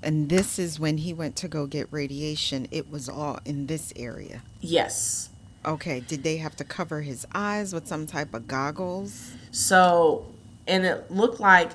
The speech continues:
Speaker 2: I wish he would have kept it, but he, he wanted to throw it out as a sign of, "I'm done with this." <laughs>
Speaker 1: Mm.
Speaker 2: They actually had to make a mask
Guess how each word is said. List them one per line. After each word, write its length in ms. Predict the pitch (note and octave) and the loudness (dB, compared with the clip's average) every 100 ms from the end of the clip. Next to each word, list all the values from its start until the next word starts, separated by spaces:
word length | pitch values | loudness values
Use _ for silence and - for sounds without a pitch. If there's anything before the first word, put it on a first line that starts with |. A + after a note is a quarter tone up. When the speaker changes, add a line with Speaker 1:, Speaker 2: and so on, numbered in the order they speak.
| - | 2
Speaker 2:
I 60 | |
wish 220 | G3 C4 - | 4 4 4
he 60 | |
would 120 | G#3 | 2
have 80 | D3+ | 2
kept 300 | - G#3+ G#3 | -2 -2 0
it, 140 | A#3 A3 | 0 0
but 100 | - | -2
he, 500 | - F#3+ F#3+ F#3 - - - - | -2 -2 0 -2 -8 -20 -20 -14
he 180 | - | -6
wanted 320 | F3+ F3+ E3 C#3+ | -2 0 -2 -4
to 60 | D3 | -6
throw 380 | - D#3 D3+ | -2 0 2
it 80 | D3+ | 4
out 440 | D#3+ D3+ C#3 - - - | 4 4 0 -2 -8 -4
as 180 | D#3 D#3 | 0 2
a 60 | D3+ | 0
sign 380 | - D#3 D#3 | 0 0 0
of, 200 | D3 D3+ | 0 -4
"I'm 240 | - D3+ D3+ | -6 -8 -4
done 280 | D#3+ D#3 D3 | 0 0 0
with 180 | C3 - | -6 -4
this." 460 | G#2+ G3+ - - - | 0 2 4 4 6
<laughs> 0 | |
Speaker 1:
Mm. 840 | D4 - C#4 D#3+ D3+ D3+ C#3+ C3+ C3+ | 4 8 6 6 -2 -2 -2 -4 6
Speaker 2:
They 180 | F#3+ G3+ | 10 10
actually 460 | G3+ G3+ A3 G3 | 10 6 2 2
had 280 | F#3 F#3+ F3 | 4 4 4
to 180 | - E3+ | 4 2
make 300 | D#3+ E3 E3 | 2 2 2
a 60 | A#3+ | 2
mask 720 | G#3+ F3 D#3 A#3+ - - - | 2 2 2 2 2 0 -2